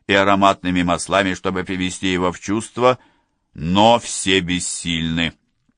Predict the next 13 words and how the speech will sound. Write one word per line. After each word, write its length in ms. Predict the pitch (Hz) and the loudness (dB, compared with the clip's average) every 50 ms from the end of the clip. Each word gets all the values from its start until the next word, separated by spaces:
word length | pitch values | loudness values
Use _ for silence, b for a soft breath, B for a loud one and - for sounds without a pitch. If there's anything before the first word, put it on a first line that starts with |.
| _ _ _ _ _ _ _ _ _ _ _ _ _ _ | _ _ _ _ _ _ _ _ _ _ _ _ _ _
Исполняя 840 | 104 107 - - - 95 98 95 95 92 95 95 95 90 90 87 85 | -4 -4 -4 -2 0 0 0 2 2 2 4 4 6 6 4 4 4
волю 360 | 80 87 92 87 87 85 78 | 2 2 2 2 2 0 -2
покойного, 800 | - 78 73 - - 90 92 92 95 95 92 90 92 95 98 - _ b b b b b b b b b | -4 -6 -6 -4 -2 -2 0 0 0 -2 -4 -2 -4 -4 -4 -6 _ b b b b b b b b b
митрополит 680 | - 107 101 - 110 117 95 - 123 123 143 165 165 - - | -2 -2 0 0 0 -2 0 0 0 2 2 0 -2 -2 -6
читает 640 | - 135 131 - - 117 127 131 131 131 123 - | -6 -6 -6 -6 -4 -4 -2 0 0 -2 -2 -2
над 180 | 107 110 101 78 | -4 -4 -4 -4
мертвым 540 | 78 98 104 107 101 - 87 90 87 87 82 | -4 -4 -4 -4 -4 -6 -6 -4 -4 -4 -4
телом 500 | - 85 87 90 87 92 87 87 87 b b b _ | -4 -2 -2 -2 0 0 -2 -2 -4 b b b _
молитвы, 640 | - 76 85 85 85 95 107 107 - - 85 85 | -6 -2 -2 0 0 0 -2 -2 -4 -6 -8 -8
которые 520 | 80 - 78 78 - 85 87 85 85 85 80 | -6 -6 -8 -6 -4 -4 -4 -2 -2 -4 -4
произносят 720 | - - 82 80 76 71 87 90 90 80 87 80 78 - | -4 -4 -4 -4 -4 -4 -6 -6 -6 -6 -6 -10 -10 -8
над 280 | - 87 90 85 - _ | -6 -4 -4 -4 -6 _
постригаемым. 1120 | - 90 82 - - - 92 92 90 85 80 69 53 50 50 50 50 52 50 50 50 - | -6 -6 -6 -6 -8 -6 -4 -4 -4 -4 -4 -4 -4 -4 -6 -8 -10 -10 -12 -14 -16 -18